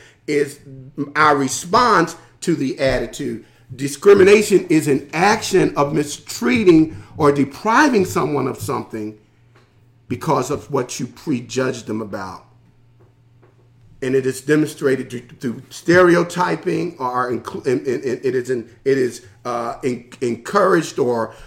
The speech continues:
or informed by stereotyping, uh, and, and generational misinformation. And so this group, this minority, the Bible says,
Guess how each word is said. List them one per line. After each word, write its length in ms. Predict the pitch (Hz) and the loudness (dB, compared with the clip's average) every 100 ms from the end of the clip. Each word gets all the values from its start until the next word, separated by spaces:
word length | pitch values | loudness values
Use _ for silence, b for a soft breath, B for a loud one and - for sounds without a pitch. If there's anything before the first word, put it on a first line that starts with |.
| B | B
or 280 | 135 120 131 | -8 -8 -4
informed 600 | 131 120 - 160 165 151 | -4 -4 -2 0 2 0
by 200 | 135 120 | -4 -4
stereotyping, 1400 | - - 180 180 180 170 165 180 165 - 170 160 147 143 B B | -6 -2 4 6 6 4 0 -2 -2 -2 -4 -4 -4 -8 B B
uh, 300 | 127 120 120 120 | -8 -6 -8 -6
and, 360 | 110 113 117 b b | -6 -6 -10 b b
and 240 | 110 107 | -6 -4
generational 1120 | 113 185 170 151 165 170 170 151 151 147 143 - | 2 4 4 4 2 2 0 2 2 0 -4 -8
misinformation. 1120 | - 147 180 175 151 139 135 143 143 160 143 135 b b | -2 0 0 -2 -6 -2 0 2 0 -6 -8 -10 b b
And 160 | 139 131 | -8 -6
so 400 | 165 127 127 - b b _ _ _ _ | -6 -6 -6 -12 b b _ _ _ _
this 400 | 131 135 247 294 | -8 2 2 2
group, 500 | - 208 240 147 - | -4 0 2 2 0
this 200 | 156 165 | -4 -2
minority, 960 | 170 170 170 208 247 240 143 117 117 - _ _ _ | 2 2 6 6 6 4 0 -2 -8 -14 _ _ _
the 100 | 135 | -6
Bible 340 | 147 156 143 | -2 -2 -2
says, 520 | 143 139 123 127 123 | -4 -6 -6 -6 -10